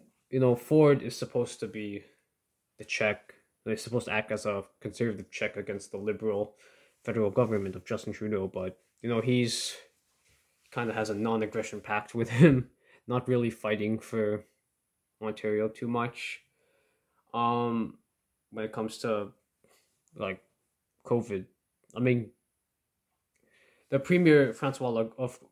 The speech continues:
Quebec, Francois Legault, is fighting, but it's because he wants his own, you know, totalitarian <laughs> state, um, essentially. And he, um, his, well as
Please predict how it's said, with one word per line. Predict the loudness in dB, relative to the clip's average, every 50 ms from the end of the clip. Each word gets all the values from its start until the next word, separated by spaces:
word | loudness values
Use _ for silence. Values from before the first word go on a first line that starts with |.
| _ _
Quebec, | -6 -2 0 0 0 0 -2 _ _ _ _
Francois | -2 -2 0 2 4 2 4
Legault, | 4 2 0 2 2 4 4 4 2 0 -4 -8 -16 _ _ _ _ -20 -14
is | -14 -14
fighting, | -14 -8 -4 -2 -2 0 0 -2 -4
but | -4 -6 -8 -8 -18 _ _ _ _ -4
it's | -4 -2 2
because | 2 4 6 6 4 4
he | 2 2 2 4
wants | 4 4 0 0 -2 -4
his | -6 -4 -4
own, | -4 -4 -4 -6 -8 -10 -14 _ _ _ _ _ _ _ _ _ _ _ -10
you | -10
know, | -10
totalitarian | -10 -10 -10 -10 -6 -4 -4 -4 -4 -2 -2 -4 -2 -2 -4 -6
<laughs> | -8 -8 -10
state, | -2 6 8 8 8 8 4 -4 _ _ _ -20 -18 -14 -12 -10 -10 -12 -12 -10 -8
um, | -6 -6 -6 -6 -8
essentially. | -12 -8 -6 -6 -6 -6 -8 -10 -10 -8 -8 -10 -10 -14 _ _ _ _ _ _ _ _ _ _ _ _ _ _ _ _ _ _ _ _ _ _ _ _ _ _ _ _ _ _ _ _ _ -6
And | -4 -2 0 0 0 -2 -4 -6 -10 -14 -16 _ _ _ _ _ _ _ _ _ _ _ _ _
he, | _ -6 -4 -2 -2 -2
um, | -2 -4 -4 -4 -4 -6 -8 -10 _ _ _
his, | -6 -4 -4 -4 -4 -8 -12 -18 -20 _ _ _ _ _ _ _ _ _ _ _ _ _
well | -2 0 2 4 4
as | 4 4 2 0 -4 -12 -18